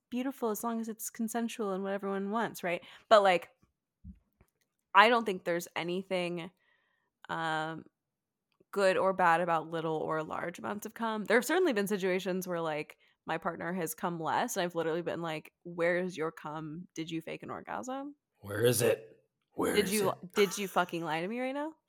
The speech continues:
Speaker 1: when you faked it? Did you fake it?
Speaker 2: Oh, sure, sure.
Speaker 1: And then
Speaker 2: Well, did you see? Like, it, it's just a smaller
Speaker 1: No, no,
Speaker 2: amount,
Speaker 1: no, if,
Speaker 2: but you're
Speaker 1: if
Speaker 2: like,
Speaker 1: it's
Speaker 2: "Did
Speaker 1: inside
Speaker 2: you
Speaker 1: me
Speaker 2: hold back?"
Speaker 1: and I, like, go to
Speaker 2: Oh, it's
Speaker 1: pee
Speaker 2: inside.
Speaker 1: and, like,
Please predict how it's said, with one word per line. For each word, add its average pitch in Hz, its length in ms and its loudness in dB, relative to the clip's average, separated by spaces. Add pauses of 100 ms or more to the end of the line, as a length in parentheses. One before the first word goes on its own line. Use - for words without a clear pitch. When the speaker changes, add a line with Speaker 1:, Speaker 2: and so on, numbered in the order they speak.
(280)
Speaker 1:
when 208 140 -2
you 190 100 0
faked 185 240 0
it? 294 180 -10
Did 202 100 -4
you 202 120 -2
fake - 100 -2
it? - 60 4
Speaker 2:
Oh, 123 260 10
sure, 117 320 4
sure. 92 320 -2
Speaker 1:
And 214 140 -2
then 202 200 2 (160)
Speaker 2:
Well, 156 100 4
did 131 200 0
you 143 100 6
see? 151 720 2 (160)
Like, 123 140 2
it, 160 180 6
it's 151 160 4
just 151 200 2
a 123 40 2
smaller 131 560 6
Speaker 1:
No, 302 60 8
no, 320 100 8
Speaker 2:
amount, 320 40 8
Speaker 1:
no, 277 160 10
if, 247 60 4
Speaker 2:
but 226 100 0
you're 214 80 0
Speaker 1:
if 202 40 4
Speaker 2:
like, 233 100 8
Speaker 1:
it's - 120 0
Speaker 2:
"Did 233 80 4
Speaker 1:
inside 220 340 6
Speaker 2:
you 285 60 -2
Speaker 1:
me 277 280 -4
Speaker 2:
hold 240 240 -2
back?" 285 220 2 (100)
Speaker 1:
and 214 120 2
I, 294 100 8
like, 202 180 4
go 202 420 4
to 190 260 2
Speaker 2:
Oh, 135 180 10
it's 131 140 0
Speaker 1:
pee 277 460 2
Speaker 2:
inside. - 140 2
Speaker 1:
and, 185 160 -2
like, 180 220 -2